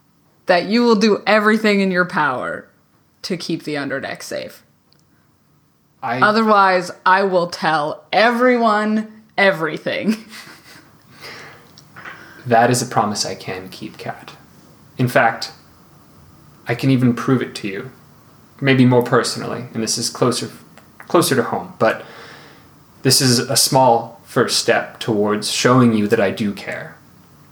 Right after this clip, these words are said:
Speaker 2: and that I really want the best for your kind. Our kind. All of us together. And she hands you the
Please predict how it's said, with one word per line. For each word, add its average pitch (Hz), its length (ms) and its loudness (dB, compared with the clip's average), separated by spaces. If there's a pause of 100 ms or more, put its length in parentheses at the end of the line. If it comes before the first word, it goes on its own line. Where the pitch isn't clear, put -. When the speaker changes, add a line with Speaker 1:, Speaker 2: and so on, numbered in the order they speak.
(160)
Speaker 2:
and 120 120 0
that 110 80 0
I 107 40 2
really 117 400 2
want 110 280 0
the 117 60 -4
best - 320 -4
for - 200 -6
your 104 140 -6
kind. - 280 -10 (720)
Our 120 320 4
kind. - 280 -10 (460)
All 127 220 4
of 107 100 -2
us - 220 -4
together. 113 480 0 (720)
And 98 180 -4
she 113 120 0
hands 104 280 -2
you 101 100 0
the 101 400 -4